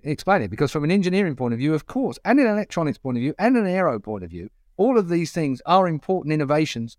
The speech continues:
for the future. Um, some are more relevant than others. But of course, what happens is who's, who's to say that aero doesn't lead us somewhere else a bit later on down the road to, to,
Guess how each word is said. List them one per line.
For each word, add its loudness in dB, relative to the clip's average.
for -6
the 0
future. -4
Um, 0
some 0
are 2
more 2
relevant 2
than 0
others. -2
But 0
of 0
course, 0
what 2
happens 2
is -2
who's, 0
who's -2
to -2
say 4
that 2
aero 4
doesn't 0
lead 2
us 0
somewhere 0
else 0
a -4
bit -2
later -2
on 0
down 0
the -4
road -2
to, -4
to, -6